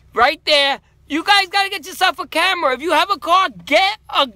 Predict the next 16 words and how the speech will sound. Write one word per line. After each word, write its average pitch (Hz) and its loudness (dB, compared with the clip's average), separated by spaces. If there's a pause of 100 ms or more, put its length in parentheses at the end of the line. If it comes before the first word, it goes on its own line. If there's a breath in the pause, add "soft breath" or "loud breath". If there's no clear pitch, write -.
a 262 0
dash 302 0
cam. 247 0
It's 240 -4
called 302 2
a 202 -20
dash 277 -2
cam. 226 -4 (240 loud breath)
Go 269 4
online, 320 0
dash 277 0
cam 294 -2
pro 269 2
dot 233 -4
com, 202 -2
okay? 240 0